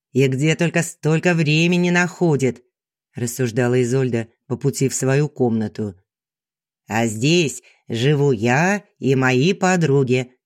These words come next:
Знакомьтесь, наша Вера».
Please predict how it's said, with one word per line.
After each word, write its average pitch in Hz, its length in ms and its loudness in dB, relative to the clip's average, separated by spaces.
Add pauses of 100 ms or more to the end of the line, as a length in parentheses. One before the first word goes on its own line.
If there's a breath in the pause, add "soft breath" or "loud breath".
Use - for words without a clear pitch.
(140)
Знакомьтесь, 131 840 -2 (260)
наша 151 580 0
Вера». 117 600 -2